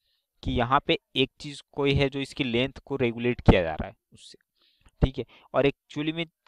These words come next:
क्या होता है तो, तो इस चीज़ के लिए हमें क्या यूज़ करना होता है, लेंथ इनिशियली सेम रहता है, तो ये ऑप्शन गलत।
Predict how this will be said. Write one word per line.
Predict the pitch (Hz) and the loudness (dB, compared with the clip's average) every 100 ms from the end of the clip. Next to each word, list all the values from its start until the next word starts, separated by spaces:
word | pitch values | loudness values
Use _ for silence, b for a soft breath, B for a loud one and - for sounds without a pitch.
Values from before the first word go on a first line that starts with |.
| - | -2
क्या | 143 | 0
होता | 123 - 95 | 0 -2 -4
है | 95 | -6
तो, | 117 _ B B _ | -10 _ B B _
तो | 151 | -10
इस | - 139 - - | -10 -14 -16 -16
चीज़ | - 156 | -12 -4
के | - 147 | 0 2
लिए | 147 | 2
हमें | 143 151 | 0 0
क्या | 147 147 | 4 4
यूज़ | 139 - | 0 -6
करना | 139 131 | -6 -4
होता | 127 135 | -4 -2
है, | |
लेंथ | 120 131 143 - _ _ - | 2 2 2 -8 _ _ -6
इनिशियली | 131 127 143 139 147 | -4 -2 0 0 0
सेम | 143 135 | -2 0
रहता | 131 120 131 | 0 2 0
है, | 135 | 0
तो | - 113 | -6 -8
ये | 120 | -4
ऑप्शन | 117 - 127 | -4 -8 -12
गलत। | 110 113 | -6 -4